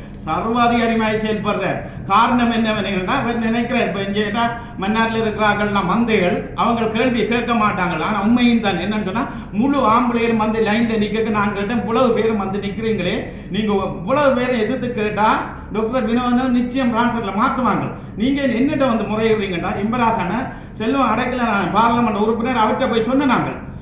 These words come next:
இப்ப ஒரு வருஷத்துக்கு முதலே இவ்வளவு டாக்குமெண்ட்ஸ் கொடுத்து நாங்கள், "ஓ இப்படி செய்யறானா, இப்படி செய்யறான்னு" சொல்லி கேட்டுட்டு செல்வம் அடைக்கல நான் அவர்கள் வந்து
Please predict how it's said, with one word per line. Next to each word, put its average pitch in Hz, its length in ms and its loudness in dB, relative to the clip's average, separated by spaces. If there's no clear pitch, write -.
இப்ப 214 140 0
ஒரு 233 180 4
வருஷத்துக்கு 262 420 0
முதலே 247 240 4
இவ்வளவு 240 520 2
டாக்குமெண்ட்ஸ் 240 440 0
கொடுத்து 247 200 -4
நாங்கள், 185 280 -2
"ஓ 262 160 0
இப்படி 269 240 0
செய்யறானா, 208 460 0
இப்படி 247 220 -4
செய்யறான்னு" 233 420 -2
சொல்லி 196 140 -2
கேட்டுட்டு 240 640 0
செல்வம் 233 320 -2
அடைக்கல 240 300 -2
நான் 214 260 -4
அவர்கள் 180 280 -2
வந்து 180 460 -4